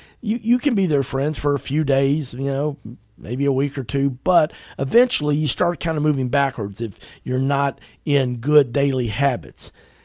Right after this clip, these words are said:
And as followers of Jesus, I'm kinda your spiritual coach now. I've gone from a basketball coach to a spiritual coach. But if you wanna move forward and grow in your personal relationship with Jesus and say, "Hey, I wanna be all that God wants me to be,"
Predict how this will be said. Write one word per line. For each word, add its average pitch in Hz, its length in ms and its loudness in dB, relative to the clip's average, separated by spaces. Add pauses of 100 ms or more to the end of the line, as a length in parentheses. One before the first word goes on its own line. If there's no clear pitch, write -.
(120)
And 120 380 -4
as 113 100 -6
followers 151 380 4
of 143 100 -2
Jesus, 151 400 -2
I'm 139 160 -4
kinda 151 220 0
your 151 140 4
spiritual 147 600 6
coach 139 340 0
now. 143 280 0
I've 127 100 -4
gone 135 200 -6
from 127 180 -14
a 117 60 -10
basketball 131 500 -6
coach 127 300 -6
to 131 120 -4
a 107 60 -6
spiritual 156 640 2
coach. 127 440 -6 (960)
But 123 180 -2
if - 20 -10
you 180 140 2
wanna 202 160 10
move 165 240 10
forward 160 380 2
and 135 120 -4
grow 156 440 4
in 127 100 -2
your 139 240 2 (320)
personal 165 400 4
relationship 151 540 2
with 113 140 -6
Jesus 170 460 0 (680)
and 156 120 -2
say, 123 200 -4
"Hey, 151 180 0
I 131 120 4
wanna 165 180 4
be 139 200 2
all 147 200 8
that 117 180 -2
God 123 320 2
wants 175 240 4
me 175 120 0
to 156 60 0
be," 170 300 0